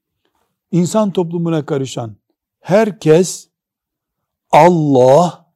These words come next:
Celle Celaluhu, Abdullah'ın oğlu Muhammed sallallahu aleyhi ve sellemi kendisine iman edilmesi için peygamber olarak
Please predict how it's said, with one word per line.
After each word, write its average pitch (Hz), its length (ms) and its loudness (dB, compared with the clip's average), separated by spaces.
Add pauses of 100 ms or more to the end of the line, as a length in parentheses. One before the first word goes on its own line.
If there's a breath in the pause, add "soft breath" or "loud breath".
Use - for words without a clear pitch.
(120)
Celle 123 300 -2
Celaluhu, 104 680 -10 (600)
Abdullah'ın 175 1200 0
oğlu 156 500 -2
Muhammed 180 960 -6
sallallahu 160 920 0
aleyhi 156 400 -2
ve 147 100 0
sellemi 139 640 -4 (580)
kendisine 180 880 -4 (440)
iman 160 720 -2
edilmesi 156 840 -6
için 151 320 -10
peygamber 156 600 -2
olarak 131 580 -2